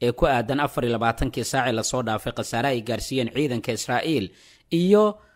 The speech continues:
hadallada kala duwan ee ka soo baxay dowladda Maraykanka oo arrinta dagaalka ku aadan. Muxuu ka fakarayaa Ra'iisul Wasaare Benjamin Netanyahu? Isbahaysiga saddex geesoodka ah ee Ruushka,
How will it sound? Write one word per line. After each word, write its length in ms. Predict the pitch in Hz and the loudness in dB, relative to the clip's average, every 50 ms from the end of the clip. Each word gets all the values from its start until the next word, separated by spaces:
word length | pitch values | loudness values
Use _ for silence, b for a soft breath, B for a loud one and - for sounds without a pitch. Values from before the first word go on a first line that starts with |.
| b b b | b b b
hadallada 420 | - 160 151 175 196 226 202 185 | -2 0 2 6 6 6 6 4
kala 200 | - - 143 131 | 2 0 0 0
duwan 260 | 110 101 131 147 143 | 0 0 0 0 0
ee 60 | 131 117 | 0 0
ka 120 | - 147 | -2 -2
soo 160 | - - 127 113 | -2 0 0 0
baxay 240 | 107 113 - 123 | -2 -2 -2 -2
dowladda 380 | 107 117 143 156 190 190 139 135 | 0 2 4 4 4 4 4 2
Maraykanka 480 | 117 110 120 120 113 - 107 98 - 120 | 2 2 0 0 0 -4 -8 -4 -2 -2
oo 40 | 113 | 0
arrinta 300 | 117 143 165 147 - 117 | 2 2 2 2 0 -2
dagaalka 420 | 95 113 113 113 104 95 - 104 | -2 0 0 0 -2 -2 -6 -10
ku 120 | - - 117 | -6 -2 -2
aadan. 340 | 101 92 92 - - 90 92 - | -2 -2 -2 -4 -8 -10 -8 -8
Muxuu 280 | 110 107 107 143 160 143 | -6 -2 0 0 0 0
ka 140 | - 165 151 | 0 -2 -2
fakarayaa 680 | - 147 135 - 160 151 143 139 135 139 156 165 165 B B B B B - | -2 -4 -2 0 0 2 2 2 2 2 2 2 0 B B B B B 0
Ra'iisul 280 | 269 262 180 208 196 | 0 2 4 4 2
Wasaare 320 | 170 147 156 160 156 143 131 - | 2 4 4 4 4 4 4 4
Benjamin 420 | - 127 127 135 127 120 113 110 | 4 4 4 2 2 2 0 0
Netanyahu? 560 | 107 101 - - 98 98 98 101 101 95 95 87 - _ _ _ _ _ _ | 0 -2 -2 -4 -2 0 0 0 0 -2 -4 -6 -8 _ _ _ _ _ _
Isbahaysiga 600 | - 165 135 147 170 190 233 226 - 233 208 202 180 | -4 -2 2 4 4 4 4 4 2 2 2 2 2
saddex 300 | - - 170 156 143 - 139 | 2 0 0 -2 -2 -2 0
geesoodka 500 | 143 156 143 - 190 175 156 - - 143 | 2 2 2 4 2 2 0 0 -2 -2
ah 200 | 131 147 147 120 - - | 0 0 0 -2 -4 -4
ee 160 | 117 117 117 | -4 -4 -2
Ruushka, 520 | 107 127 151 170 170 160 - - - 175 | 0 2 2 2 2 0 -2 -4 -4 -2